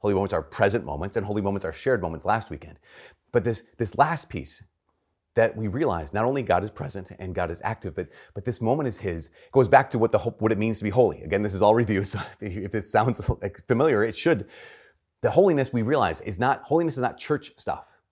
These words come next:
Holiness is not perfection, although sometimes that's what we think, right? We think sometimes that holiness is impossible because it's perfection, or, or that holiness is boring because <laughs> all it has to do with is church things. That's not the case. We discovered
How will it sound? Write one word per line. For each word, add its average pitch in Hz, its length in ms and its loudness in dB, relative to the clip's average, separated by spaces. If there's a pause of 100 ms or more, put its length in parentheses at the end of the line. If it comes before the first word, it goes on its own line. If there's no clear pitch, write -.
(140)
Holiness 151 380 2
is 113 80 -2
not - 180 0
perfection, 123 520 -2
although 117 160 4
sometimes 143 360 0
that's 131 140 4
what 127 60 -4
we 113 80 0
think, 151 200 0
right? 104 160 4
We 107 100 -4
think 135 220 -6
sometimes 117 400 -2 (200)
that 107 60 -8
holiness 123 300 2
is 92 120 -6
impossible 135 640 -4 (140)
because 104 180 0
it's 104 100 -8
perfection, 101 420 -2
or, 180 280 8
or 170 280 4
that 120 120 2
holiness 127 340 2
is 104 80 -4
boring 120 420 2 (200)
because 127 180 -2 (180)
<laughs> - 200 -6
all 131 160 8
it - 60 0
has 143 200 4
to - 80 -4
do 156 160 4
with 101 220 2 (360)
is 107 360 -2
church - 340 -6
things. - 360 -12 (500)
That's 110 260 -4 (420)
not 110 200 0
the 110 80 -2
case. - 400 -12 (800)
We 101 100 -4
discovered 104 600 2